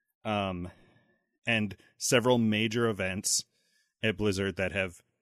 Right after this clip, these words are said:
you know, fueled that speculation and rumors to say, what are they gonna say this year? They announced early in the year that there would be no new game launches in twenty nineteen. And so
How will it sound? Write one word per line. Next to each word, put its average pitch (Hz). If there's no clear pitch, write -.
you 98
know, 82
fueled 120
that 104
speculation 90
and 85
rumors 82
to 101
say, 107
what 113
are 113
they 113
gonna 107
say 92
this 104
year? -
They 101
announced 110
early 120
in 123
the 117
year 110
that 143
there 104
would 92
be 95
no 98
new 110
game 95
launches 92
in 101
twenty 95
nineteen. 87
And 101
so 95